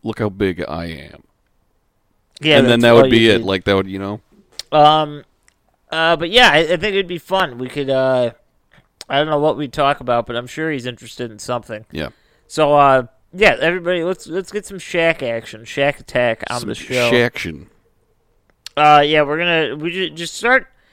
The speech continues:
Speaker 2: As a matter of fact, I mean, obviously we want Shaq. That's number one. That's
Speaker 1: Yeah.
Speaker 2: like the main
Speaker 1: But we
Speaker 2: goal.
Speaker 1: also, you know, we gotta talk about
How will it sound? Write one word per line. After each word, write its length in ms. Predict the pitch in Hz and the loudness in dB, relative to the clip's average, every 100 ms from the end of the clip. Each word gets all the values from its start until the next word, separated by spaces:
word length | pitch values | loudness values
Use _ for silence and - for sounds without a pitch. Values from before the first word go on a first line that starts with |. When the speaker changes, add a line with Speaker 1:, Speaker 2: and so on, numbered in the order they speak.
| _ _ | _ _
Speaker 2:
As 500 | - - 185 196 233 | -18 -16 -12 -10 -8
a 20 | |
matter 220 | 214 214 170 | -2 0 0
of 80 | |
fact, 300 | - 131 123 143 | 0 -2 -2 -6
I 20 | |
mean, 140 | 156 | 0
obviously 340 | 156 160 147 139 | 2 0 -4 -8
we 60 | |
want 240 | 143 139 - | -6 -8 -8
Shaq. 400 | - 120 101 - | -8 -6 -6 -10
That's 240 | 120 - | -10 -10
number 240 | 135 117 | -10 -10
one. 240 | 107 107 104 | -10 -12 -6
That's 220 | 113 - | -6 -4
Speaker 1:
Yeah. 40 | |
Speaker 2:
like 160 | 139 117 | -4 -6
the 60 | 123 | -12
main 260 | 123 120 | -10 -2
Speaker 1:
But 100 | 117 | 2
we 140 | 113 123 | 4 4
Speaker 2:
goal. 100 | 117 | 4
Speaker 1:
also, 380 | 110 - 87 85 | 2 -2 -4 -4
you 120 | 98 | -6
know, 100 | 85 | -4
we 140 | 95 | -4
gotta 200 | 95 90 | -4 -6
talk 280 | - 90 85 | -4 -6 -6
about 300 | 82 82 | -6 -8